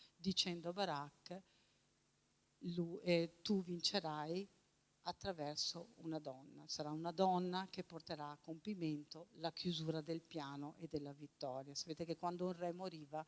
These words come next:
comunque il popolo in ogni caso era in mano dell'avversario. Quindi il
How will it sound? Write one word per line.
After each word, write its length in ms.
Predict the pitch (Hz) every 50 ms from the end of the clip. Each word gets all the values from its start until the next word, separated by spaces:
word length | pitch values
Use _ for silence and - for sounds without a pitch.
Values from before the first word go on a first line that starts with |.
| - - - - - _
comunque 420 | - - 185 180 175 170 - 175 170
il 80 | 170
popolo 440 | - - 180 165 165 - - 175 170
in 120 | 165 160 165
ogni 200 | 170 180 180 175
caso 480 | - - 156 143 143 147 - - 160 - - - - - -
era 300 | - - 175 180 175 170
in 180 | 165 165 165 165
mano 520 | 165 160 156 151 151 156 151 151 151 151 - - - - - _ _ _
dell'avversario. 1080 | - - 160 151 151 147 147 151 147 139 - - - - 107 113 127 147 151 156 - _
Quindi 200 | _ 175 156 151
il 80 | 160 180